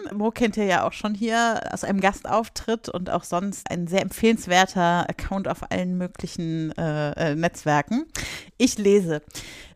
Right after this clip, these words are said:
„Tradition war und ist der Hemmschuh für einen gleichberechtigten, finanziell fairen Fußball, denn Tradition ist hierzulande in meiner Wahrnehmung in allen Bereichen,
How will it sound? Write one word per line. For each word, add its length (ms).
„Tradition 960
war 240
und 160
ist 460
der 100
Hemmschuh 800
für 260
einen 480
gleichberechtigten, 1080
finanziell 540
fairen 400
Fußball, 640
denn 120
Tradition 720
ist 200
hierzulande 680
in 200
meiner 360
Wahrnehmung 500
in 180
allen 280
Bereichen, 640